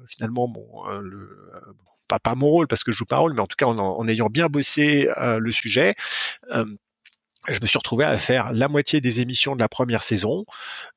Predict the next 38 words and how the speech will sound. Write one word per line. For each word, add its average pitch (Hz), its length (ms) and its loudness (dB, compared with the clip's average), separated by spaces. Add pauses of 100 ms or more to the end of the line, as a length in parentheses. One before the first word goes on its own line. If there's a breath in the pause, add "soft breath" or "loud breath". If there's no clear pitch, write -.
Elle 117 120 4
a - 20 6
été 120 220 0
diffusée, 120 840 2
euh, 113 840 -4 (140)
et - 100 -2
puis 117 200 -4
quand 151 240 2
il 131 80 2
y - 20 2
a 113 40 2
eu 120 60 2
la 110 160 2
deuxième 120 320 0
saison 127 420 2
après - 280 2
le 123 80 2
covid, 123 480 2 (540 loud breath)
vu 139 240 -10
que 127 260 2
j'avais 113 320 2
eu 120 220 4
un 104 140 2
bon, 120 300 0
un 107 120 0
bon 143 200 2
impact 143 440 -2
en - 20 -6
fait - 160 -4
dans 113 140 -2
l'émission, 107 460 -2
ils 143 60 -2
m'ont 101 120 -8
proposé - 320 -2
de 110 60 -4
revenir 107 300 0
en 113 60 0
titulaire 120 540 2